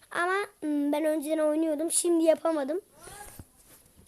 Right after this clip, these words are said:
Arkadaşlar siz de kendiniz yapabilirsiniz böyle. Çok güzel bir oyun yani. Şimdi size oyunun şeyini göstereyim. Gösterişini.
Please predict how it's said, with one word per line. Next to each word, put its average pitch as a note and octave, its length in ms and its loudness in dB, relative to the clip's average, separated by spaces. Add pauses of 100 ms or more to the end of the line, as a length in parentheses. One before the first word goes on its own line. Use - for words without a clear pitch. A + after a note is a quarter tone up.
Arkadaşlar D#4 520 0
siz D#4+ 220 0
de E4 80 6
kendiniz D4+ 320 4
yapabilirsiniz D4 640 -4
böyle. C#4+ 220 -4
Çok B4+ 220 -2
güzel D4+ 260 -2
bir C4 60 -2
oyun C4 160 -4
yani. C4+ 280 -6 (520)
Şimdi F4+ 320 8
size F4 400 8 (120)
oyunun D#4 260 2
şeyini D#4 340 4
göstereyim. - 440 0 (520)
Gösterişini. C4+ 520 -4